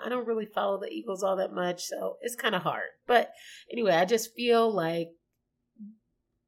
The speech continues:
the league, not the refs, I feel like the league gave it to Kansas City this year. I'm just, I'm sorry to say it. I know I put it out there. I'm sorry to say it. I don't even have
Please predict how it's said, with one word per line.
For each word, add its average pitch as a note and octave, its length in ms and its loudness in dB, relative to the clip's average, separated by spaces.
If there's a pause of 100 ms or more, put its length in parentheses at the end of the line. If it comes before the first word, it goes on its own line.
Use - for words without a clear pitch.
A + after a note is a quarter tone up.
(580)
the F3+ 320 2
league, F#3+ 600 -4 (160)
not F3+ 300 -2
the A#3+ 80 -6
refs, F#3+ 400 0 (100)
I F#3+ 60 -2
feel F#3 260 -2
like F#3 200 -2
the G3 80 -4
league F3+ 460 -4 (280)
gave D#3+ 320 0
it B2+ 120 -10 (180)
to D#3 80 -10
Kansas A2+ 440 -12
City - 320 -10
this - 200 -10
year. - 160 -12 (440)
I'm F#3+ 140 0
just, D3+ 340 -4
I'm E3 320 2
sorry D3 360 2
to D#3 80 -2
say C3+ 180 -6
it. C#3 160 -2
I G#3 80 4
know F#4 300 -2
I D4+ 80 -2
put C#4+ 120 -4
it D4+ 120 -6
out C#4 180 -2
there. F#3 160 -2
I'm F3+ 120 -4
sorry C4+ 240 -4
to C4+ 80 -10
say G#3 180 -2
it. - 80 -10 (380)
I B3+ 100 4
don't C#4+ 160 2
even C#4+ 180 -2
have B3 160 2